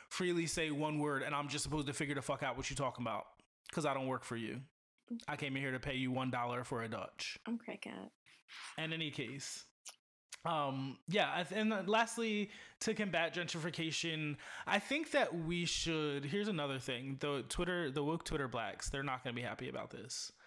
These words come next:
Speaker 1: Um, I'm talking about myself,
Speaker 2: <laughs>
Speaker 1: but, uh,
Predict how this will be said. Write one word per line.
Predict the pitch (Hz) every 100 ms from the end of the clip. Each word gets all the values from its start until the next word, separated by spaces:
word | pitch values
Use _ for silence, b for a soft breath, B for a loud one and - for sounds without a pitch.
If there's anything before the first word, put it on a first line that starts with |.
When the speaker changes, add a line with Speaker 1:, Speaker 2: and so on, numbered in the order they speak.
| B B B -
Speaker 1:
Um, | 143 139 135 127 120 - _ _ _ _ _ -
I'm | 156
talking | 156 139
about | 120
myself, | 107 - - 127 - -
Speaker 2:
<laughs> | 494 466 - 466
Speaker 1:
but, | 539 523 - -
uh, | 165 143 135 120 - - 208